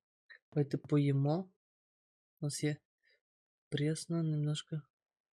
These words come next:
Пресна це яка? Це, типу, погано, її не можна їсти, чи можна? Перевіряємо. Їжа не втратилась, ой, здоров'я не втратилось, значить нормально.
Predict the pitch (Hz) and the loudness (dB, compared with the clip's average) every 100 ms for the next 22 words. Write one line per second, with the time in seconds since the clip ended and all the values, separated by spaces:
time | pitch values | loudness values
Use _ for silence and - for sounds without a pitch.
0 | _ _ _ _ - 156 160 165 147 156 | _ _ _ _ 2 2 4 0 2 2
1 | 147 - 147 - _ _ _ _ _ _ | 2 0 -6 -8 _ _ _ _ _ _
2 | _ _ _ _ _ _ _ _ _ - | _ _ _ _ _ _ _ _ _ -20
3 | - _ _ _ _ _ - - - _ | -20 _ _ _ _ _ -14 -12 -14 _
4 | _ 135 147 185 214 156 156 185 220 254 | _ 2 4 4 4 4 4 2 -2 -4
5 | 247 226 - 170 147 127 131 _ _ _ | -2 -4 -2 0 0 0 -6 _ _ _
6 | _ _ _ _ _ _ _ _ _ _ | _ _ _ _ _ _ _ _ _ _
7 | _ _ _ - 147 147 147 151 202 - | _ _ _ 0 2 4 4 4 2 -6
8 | _ - - _ _ - - 160 165 160 | _ -20 -20 _ _ -20 -4 4 6 8
9 | 156 147 190 208 190 185 185 - - _ | 6 6 4 4 4 4 4 -4 -12 _
10 | - 156 139 151 156 147 147 139 180 180 | 0 4 6 8 8 8 4 4 2 4
11 | 160 156 - 151 147 151 143 143 147 | 2 2 -2 -2 -2 0 0 0 -4